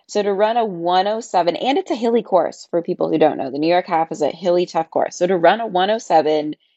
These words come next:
in just horrendous weather is even more impressive. Jacob Kiplimo won the men's race ahead of compatriot Joshua Cheptegei in one oh one thirty-one. Also,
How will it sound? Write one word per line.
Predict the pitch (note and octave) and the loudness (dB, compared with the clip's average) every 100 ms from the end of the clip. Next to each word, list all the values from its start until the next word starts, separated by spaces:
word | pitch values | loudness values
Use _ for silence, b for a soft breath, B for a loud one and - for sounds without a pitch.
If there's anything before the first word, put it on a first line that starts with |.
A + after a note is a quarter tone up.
| _ - | _ -6
in | E3 D3+ D3+ D3 - - _ - | -2 0 0 0 -4 -8 _ -2
just | G#3 A3 | -2 -2
horrendous | - A#3 A3 B3 C4+ D4 C#4 | -6 -4 0 0 0 -4 -4
weather | A3 F3+ C#3 B2+ F#3 _ _ _ _ - | 0 2 2 -4 -8 _ _ _ _ -6
is | F#3+ - | -6 -2
even | G3 F3+ F3+ | -2 0 0
more | E3 | 0
impressive. | D#3 - - - - _ _ _ _ _ _ _ _ _ _ | 0 -2 -4 -4 -10 _ _ _ _ _ _ _ _ _ _
Jacob | F#3+ G3 B3 | 0 2 2
Kiplimo | - A3+ F#3 F#3+ A3+ F#3+ F3 | 0 -4 -2 0 2 2 2
won | E3 | 0
the | E3 | 0
men's | E3 E3+ F#3 G#3+ A3 G#3 - | 0 2 2 2 0 -4 0
race | B2+ D3+ - | 2 2 -2
ahead | - - D#3 | -6 -2 2
of | E3 E3 | 2 0
compatriot | E3+ - D#3+ E3 D#3+ E3 - | -8 -6 -6 -4 -4 -6 -6
Joshua | - D#3 - - F2+ - | -2 -2 -2 0 0 0
Cheptegei | - A3 - E3 - D3 G#2+ - _ - | -4 -4 -2 -2 0 2 0 -2 _ -8
in | F3 | -4
one | D#3+ D#3+ | 0 2
oh | D#3+ | 2
one | E3 D3+ D3+ | 0 -2 -2
thirty-one. | - D3 C#3+ - D#2 C2+ _ _ | -2 0 0 -2 -8 -12 _ _
Also, | - C#4+ - E3+ | 2 2 2 -4